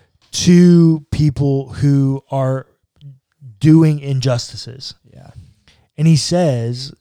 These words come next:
Speaker 1: Micah six eight, "No, he has told you, mortals, what is good in his sight.
Speaker 2: Mm.
Speaker 1: What else does the Eternal One ask of you but to live justly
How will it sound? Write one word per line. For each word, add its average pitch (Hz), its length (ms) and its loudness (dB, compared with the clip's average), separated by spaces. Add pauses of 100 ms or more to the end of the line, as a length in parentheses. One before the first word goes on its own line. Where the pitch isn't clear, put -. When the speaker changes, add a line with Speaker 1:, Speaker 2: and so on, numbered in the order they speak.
(200)
Speaker 1:
Micah 147 300 -4
six - 280 -6
eight, 117 220 -12 (180)
"No, 139 680 0 (680)
he 185 280 0
has 160 220 -4
told 196 480 2
you, 123 400 -4
mortals, 135 640 0 (100)
what 139 240 -2
is 123 140 -4
good 165 500 0
in 147 180 -10
his 139 200 -6
sight. 113 520 -14 (440)
Speaker 2:
Mm. 98 40 -20 (120)
Speaker 1:
What 190 280 -2 (120)
else 180 400 -2
does 151 180 -4
the 151 220 -2
Eternal 175 480 -4
One 175 340 -4
ask 139 380 -6
of 120 160 -4
you 107 380 -6 (440)
but 156 200 -6
to 147 120 -4
live 165 640 0 (180)
justly 131 840 -4